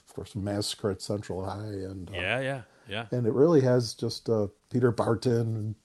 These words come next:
Speaker 2: Mm-hmm.
Speaker 1: you know, and the list goes down, and, uh,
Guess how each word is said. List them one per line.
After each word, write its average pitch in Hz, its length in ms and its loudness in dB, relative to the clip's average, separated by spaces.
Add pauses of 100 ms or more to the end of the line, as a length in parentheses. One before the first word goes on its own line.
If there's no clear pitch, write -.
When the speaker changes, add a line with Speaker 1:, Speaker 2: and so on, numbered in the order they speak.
Speaker 2:
Mm-hmm. 117 180 -2
Speaker 1:
you 135 120 2
know, 98 220 -6 (120)
and 120 120 -2
the 110 60 0
list 113 200 -2
goes 104 200 2
down, 104 340 0
and, 98 280 -4
uh, 95 180 -2